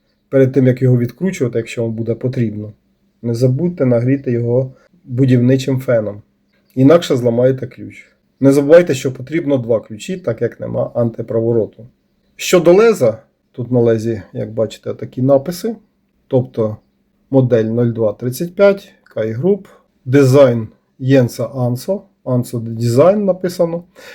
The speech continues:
Ну, Єнс Ансо — це знаменитий ножовий дизайнер. Е, по характеристикам, що вказано, що загальна довжина сто шістдесят міліметрів, довжина клинка шістдесят шість міліметрів, товщина клинка три міліметри,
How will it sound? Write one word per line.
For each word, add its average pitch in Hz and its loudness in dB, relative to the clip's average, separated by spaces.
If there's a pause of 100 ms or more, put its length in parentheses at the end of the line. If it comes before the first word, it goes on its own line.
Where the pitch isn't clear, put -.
(160)
Ну, 165 2
Єнс 156 6
Ансо — 175 2
це 127 -6
знаменитий 127 -4 (160)
ножовий 120 2
дизайнер. 113 0 (360)
Е, 139 -2
по 135 2
характеристикам, 135 2
що 135 -4
вказано, 127 2 (420)
що 143 2
загальна 147 6
довжина 131 2
сто - -12
шістдесят 123 -2
міліметрів, 175 0
довжина 120 -2
клинка 113 -6
шістдесят 110 -8
шість 196 -10
міліметрів, 185 2 (320)
товщина 131 2
клинка 123 0 (100)
три 139 4
міліметри, 156 2